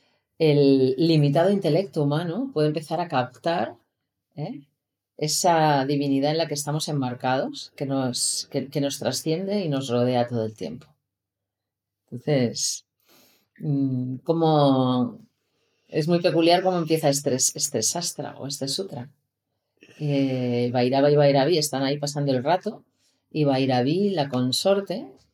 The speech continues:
eh, de Bhairava, le hace una pregunta, ¿vale? Le hace una pregunta,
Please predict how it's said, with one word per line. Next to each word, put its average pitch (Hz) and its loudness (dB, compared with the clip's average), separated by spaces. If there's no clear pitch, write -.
eh, 123 -4
de 135 -2
Bhairava, 160 2
le 147 4
hace 139 -4
una 147 -2
pregunta, 113 -6
¿vale? 113 -10
Le - -14
hace 160 -8
una 156 -2
pregunta, 160 -4